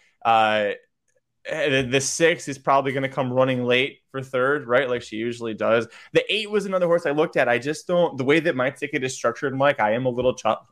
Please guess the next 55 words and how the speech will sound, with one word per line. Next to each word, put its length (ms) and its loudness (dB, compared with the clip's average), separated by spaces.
<clears throat> 120 -14
excuse 380 0
me, 80 -2
chalk 300 0
in 80 -6
some 120 -8
spots. 360 0
I 140 2
didn't 200 -2
wanna 160 -4
go 340 2
the 120 -6
two 240 -10
favorites 460 -4
in 160 -6
this 180 -4
spot. 420 0
The 140 -2
eight 180 0
would 120 0
have 100 -2
been 120 -2
my 100 0
second 340 -6
choice 340 -4
in 100 -8
here. 200 -4
I 80 0
think 340 -4
that, 200 2
um, 320 0
you 160 -2
see 160 -2
that 180 0
she's 220 -6
only 340 2
ever 220 0
been 260 -6
routing, 380 2
so 120 -14
you 160 -10
have 200 -6
no 260 0
question 460 -2
that 100 -12
she's 220 -12
gonna 160 -10
be 160 -6
able 240 2
to 100 -14
be 100 -8
finishing 540 -6
at 160 -6
this 140 -6
spot. 380 0